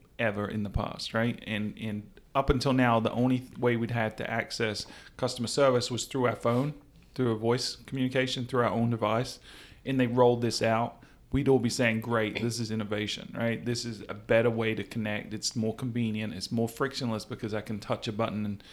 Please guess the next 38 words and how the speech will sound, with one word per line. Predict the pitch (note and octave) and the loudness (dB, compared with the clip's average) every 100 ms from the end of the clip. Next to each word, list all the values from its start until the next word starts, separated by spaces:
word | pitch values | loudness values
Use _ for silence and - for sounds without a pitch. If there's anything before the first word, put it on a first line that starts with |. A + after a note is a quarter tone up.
| - - | -20 -10
and | - B2 | -4 -2
see | - B2 | 0 0
a | |
real | A2+ A2+ | 2 0
person. | G#2+ A2+ A2 - D#2 F#2+ G#2 | 2 0 0 -2 -6 -6 -4
That's | G#2+ G2 | -4 -4
great." | - C3+ - - - - | -2 -2 -4 -14 -20 -10
But | - E3 | -2 0
we | F3+ | 2
don't | F3 E3+ D3 | 2 2 0
live | F#3+ | 0
in | D#3 | -2
that | A2 G2 | -4 -8
bizarre | F#2+ F2 F2 | -8 -6 -8
world. | A2 - - | -10 -14 -8
We | B2+ | -4
live | C3 E3 | 0 0
in | D#3+ | 0
a | |
situation | C3+ D3 - C3+ C3+ C3+ - A#2 | -2 -4 -2 2 2 2 0 0
where | A#2+ A#2 - - - - | 0 0 -4 -18 -4 0
up | D3 | 2
until | E3 C3+ - C#3 B2 A2 - - _ | 0 0 2 4 4 0 -12 -20 _
this | - C#3+ C#3+ | 0 2 2
rolled | C3 B2+ B2 | 2 2 2
out, | C3 F3 C3+ | 0 0 0
I | C#3 | -2
could | C#3+ B2 | -2 0
go | B2+ B2 | 0 0
and | A2+ | -2
speak | - B2+ A#2+ - | -4 -6 -6 -6
with | A#2 C3+ | -2 0
my | C#3 B2+ | 0 -2
face | - A#2+ A2+ - | -2 -4 -4 -6
to | - | -4
someone | A#2 B2+ A#2+ | -2 0 2
else's | B2+ A#2 A#2+ - | 0 0 -4 -4
face, | A#2+ A#2 A2 - | -4 -4 -4 -10